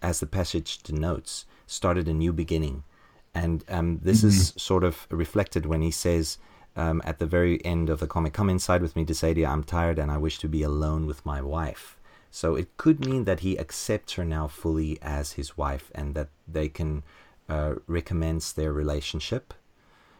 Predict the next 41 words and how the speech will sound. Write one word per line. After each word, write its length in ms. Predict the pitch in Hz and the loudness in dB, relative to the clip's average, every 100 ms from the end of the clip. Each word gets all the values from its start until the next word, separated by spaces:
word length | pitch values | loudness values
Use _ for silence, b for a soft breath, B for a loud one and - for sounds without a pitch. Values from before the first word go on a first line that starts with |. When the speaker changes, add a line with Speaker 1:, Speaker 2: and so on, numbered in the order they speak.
| _ - | _ -4
Speaker 1:
Um, 460 | 90 85 85 85 | 0 2 2 6
at 80 | 117 | 12
Speaker 2:
Yeah. 100 | 117 | 12
Speaker 1:
least 160 | 107 - | 12 8
that's 240 | 104 - | 2 2
what 80 | 120 | 2
I 80 | 110 | 2
took 180 | - 123 | 0 -2
from 160 | 127 | 0
it, 140 | 127 101 | 2 2
but 100 | 104 | 2
it 160 | 98 | 0
feels 540 | - - 151 175 170 - | -4 -6 0 2 2 0
like 240 | 117 113 | -4 -4
I'm 220 | 90 95 90 | -4 -2 -2
kind 320 | - 104 110 | -4 -4 -2
of 200 | 95 - | -4 -2
reading 360 | 87 95 95 | 0 2 0
too 120 | 92 98 | -2 -2
much 220 | 87 - | -4 -2
into 320 | 80 85 113 | -4 -4 -4
it. 320 | 131 - - - - - | -4 -6 -18 -20 -20 -10
You 140 | - | -4
know, 100 | 180 | 0
that's 220 | 180 190 | 2 2
why 60 | 220 | 8
I 20 | |
wanted 140 | 302 - | 10 12
to 80 | 226 | 12
Speaker 2:
Possibly. 200 | 175 147 | 12 10
Speaker 1:
ask 180 | - | 8
you. 80 | 175 | 6
Speaker 2:
I 60 | 196 | 10
mean, 160 | 214 214 | 12 12
this 220 | 214 - | 10 8
is 120 | 220 | 6
the 80 | 233 | 6
f-, 220 | - - | 4 -2
only 440 | - 208 262 247 233 | 6 10 10 10 8
bit 200 | 240 180 | 6 6
of 220 | 185 | 4